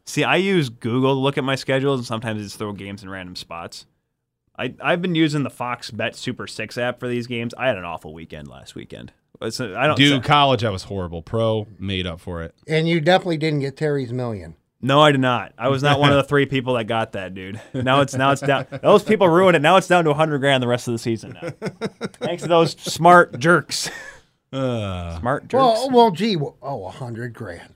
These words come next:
Speaker 3: Break my heart.
Speaker 1: Well, it's not a million, though. There's a
Speaker 3: But
Speaker 1: zero.
Speaker 3: still.
Speaker 1: There's a zero missing.
Speaker 3: You don't want that higher tax bracket anyway, do you?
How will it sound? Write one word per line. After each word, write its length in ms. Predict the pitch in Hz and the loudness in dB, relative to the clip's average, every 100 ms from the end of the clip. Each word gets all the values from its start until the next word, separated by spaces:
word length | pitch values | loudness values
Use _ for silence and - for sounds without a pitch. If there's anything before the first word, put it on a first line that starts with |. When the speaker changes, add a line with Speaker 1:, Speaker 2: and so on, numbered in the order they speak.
| _ | _
Speaker 3:
Break 280 | 95 98 - | -18 -16 -14
my 160 | 98 | -14
heart. 360 | 101 - - - _ | -14 -16 -20 -20 _
Speaker 1:
Well, 220 | 139 117 | -4 -2
it's 160 | 110 113 | -4 -2
not 160 | 160 135 | 0 2
a 40 | |
million, 520 | 139 202 269 170 127 | 8 8 10 6 2
though. 260 | 117 95 95 | -2 -4 -6
There's 180 | 147 147 | -2 -2
a 60 | 139 | 0
Speaker 3:
But 60 | |
Speaker 1:
zero. 220 | 139 202 247 | 2 2 4
Speaker 3:
still. 380 | 392 349 123 85 | 6 6 6 2
Speaker 1:
There's 180 | 165 185 | 2 2
a 80 | 240 | 2
zero 300 | 320 339 254 | 6 8 8
missing. 480 | 151 123 117 90 - _ | 6 -2 -8 -14 -20 _
Speaker 3:
You 160 | - 233 | -2 4
don't 180 | 285 269 | 6 6
want 180 | 269 269 | 4 6
that 180 | 220 160 | 4 6
higher 280 | 165 160 139 | 4 2 0
tax 340 | - 135 123 | -4 -6 -8
bracket 400 | 117 - 113 107 | -12 -8 -8 -8
anyway, 420 | 107 117 107 85 92 | -8 -8 -10 -14 -18
do 100 | 104 | -20
you? 180 | 107 | -20